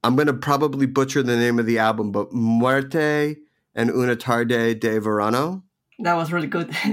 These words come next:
Speaker 1: Oh, thank you so much. How does it feel? How does it feel to have this album come out, to come to fruition?
Speaker 2: It's, it's very exciting. I haven't felt this excited about music in such a long time. It's, it's my second album, eight years after the first one.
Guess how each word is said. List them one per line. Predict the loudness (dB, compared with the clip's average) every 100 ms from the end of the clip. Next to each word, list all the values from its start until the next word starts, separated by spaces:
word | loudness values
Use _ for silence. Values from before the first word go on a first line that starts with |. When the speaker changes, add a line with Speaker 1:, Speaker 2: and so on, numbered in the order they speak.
| 0
Speaker 1:
Oh, | 0 0 0
thank | -2 0
you |
so | 0 2
much. | 2 0 -2 -6 -6 -6 -12 -20 _ -20 _
How | -2 2 2
does | 2
it | 0
feel? | -2 -2 2 4 2 0
How | 0 0
does | 0
it | -2
feel | -2 -2
to | 0
have | 0 0
this | 0
album | 0 0 0
come | 0 2
out, | 2 0
to | -2
come | -2 0
to | -4
fruition? | -2 0 0 -2 -6 -10 _ _ _ -20 -20 _
Speaker 2:
It's, | -2 -2 -2
it's | -4 -4 -4 -6
very | -2 0 0
exciting. | -4 -2 -2 0
I | 0
haven't | 2 2 0 -2 -4
felt | -8 -2 0 -2 -6 -14 -8
this | -4 -2 -4
excited | -8 -4 -2 -2 -4
about | -4 -2 -2 -2
music | -2 -2 -4 -6 -4
in | -4 -4
such | -4 -6
a | -4
long | -2 -2
time. | -2 -2 -2 -6 -12 _ _ _
It's, | -6 -6 -8 -10
it's | -4 0
my | 0
second | 0 -2 0
album, | 0 0 -2 -4 -6 -12 -20 _ -4
eight | -2
years | 0 0 0 -4
after | -8 -6 -6
the | -4
first | -6 -4
one. | -6 -8